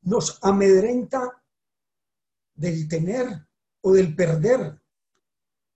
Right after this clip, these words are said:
Es lo que nos asusta y nos espanta del poder de Dios y no tenemos esa capacidad de discernir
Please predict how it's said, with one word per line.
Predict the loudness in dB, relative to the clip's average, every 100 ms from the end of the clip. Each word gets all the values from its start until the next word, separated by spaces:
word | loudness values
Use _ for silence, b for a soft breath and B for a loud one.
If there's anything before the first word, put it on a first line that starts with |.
| _ _ _ _ _ _ _ -4
Es | -2
lo | 2 0
que | 0
nos | 0 0
asusta | -2 -4 -4 -6 -6 -8 -8 -14 _ _ _ _ _ 0
y | 2
nos | 2 0
espanta | -2 -2 -4 -4 -4 -8 -14 -16 _ _ _ _ _
del | 0 0 0 -8
poder | -6 -2 -2 -4
de | -4 -4
Dios | -2 -4 -4 -8 _ _ _ _ _
y | -2
no | 0 0
tenemos | -2 -4 -4 -4 -6 -10 _ _ _ _ _ _ _ _ _ _ _ _
esa | -4 -2 -2 -4
capacidad | -6 -4 -4 0 0 2
de | 2 2 0
discernir | -2 -2 -2 -2 0 0 0 -8